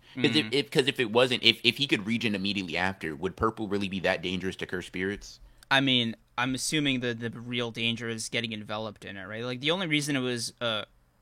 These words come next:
Speaker 2: not the only reason probably, but, like, the big reason it had that effect on Toji of, you know, instant death was because he didn't have any cursed energy. So for him, it was just getting his fucking sh-,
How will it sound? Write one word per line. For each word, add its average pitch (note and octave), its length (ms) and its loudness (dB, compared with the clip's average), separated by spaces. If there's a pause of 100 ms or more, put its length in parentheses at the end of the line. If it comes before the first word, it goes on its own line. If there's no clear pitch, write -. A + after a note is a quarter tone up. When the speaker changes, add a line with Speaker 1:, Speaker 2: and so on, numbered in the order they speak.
(200)
Speaker 2:
not A2+ 160 -10
the A#2+ 100 -12
only A2 200 -8
reason A2 280 -12
probably, G#2+ 400 -10
but, A2 120 -8
like, A2 160 -8
the B2 120 -10
big A#2+ 240 -4
reason B2+ 360 -4
it A#2+ 140 -4
had A2+ 240 -4
that A2 120 0
effect A#2 260 -6
on A2 120 -6
Toji A2+ 480 -6
of, A2 140 -8
you A2 100 -10
know, G#2+ 140 -8
instant C3 420 -6
death A2+ 320 -2 (360)
was B2+ 120 -6
because B2+ 200 -6
he B2+ 80 -4
didn't B2 160 -4
have A#2+ 180 0
any A#2+ 100 -6
cursed - 300 -8
energy. A2 460 -10 (720)
So A2 520 -4
for A2+ 120 -6
him, C#3 220 2
it A#2+ 60 -2
was A2+ 160 -6
just B2 200 -6
getting A#2 300 0
his - 160 -10
fucking A2 320 -10
sh-, - 140 -14